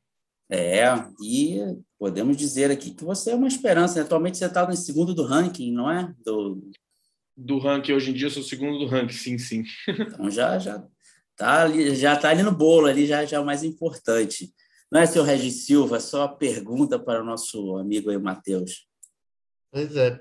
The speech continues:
Speaker 3: é, boa tarde, Matheus. Como o que foi uma co-, é uma modalidade nova no, nos Jogos, né? Se pudesse es-, explicar, assim, as peculiaridades do equipamento, que é bem diferente do windsurf, que é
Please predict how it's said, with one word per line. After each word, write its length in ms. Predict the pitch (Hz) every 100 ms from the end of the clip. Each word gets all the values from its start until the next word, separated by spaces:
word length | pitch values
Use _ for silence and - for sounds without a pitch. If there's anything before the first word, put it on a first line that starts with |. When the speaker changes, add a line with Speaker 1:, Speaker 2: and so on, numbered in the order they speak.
| -
Speaker 3:
é, 160 | 117 110 _ _
boa 120 | 117
tarde, 240 | - 120 123
Matheus. 520 | 135 131 160 180 - _ _ _ _ -
Como 180 | 226 233
o 120 | 220
que 140 | 208
foi 260 | - 190 180
uma 200 | 160 156
co-, 80 | 165
é 160 | 135
uma 560 | 143 147 143 135 131 131 _ -
modalidade 440 | 135 139 131 123
nova 360 | 123 151 170 139
no, 640 | 127 127 120 120 113 113
nos 160 | 110 107
Jogos, 320 | 135 170 143
né? 280 | 156 160 160 - _ _ _
Se 180 | 185 -
pudesse 340 | 214 220 214
es-, 180 | 220 -
explicar, 580 | 208 - 202 196 185 175
assim, 220 | 170 165
as 280 | 151 135 - _ _ _ _ _ -
peculiaridades 760 | 208 220 220 190 180 170 143
do 80 | 139
equipamento, 640 | 147 160 156 156 143 127 -
que 80 |
é 200 | 131 127 -
bem 160 | 147 185
diferente 400 | 196 165 147 147
do 120 | 135
windsurf, 640 | 135 135 - 135 123 - -
que 80 |
é 240 | 127 127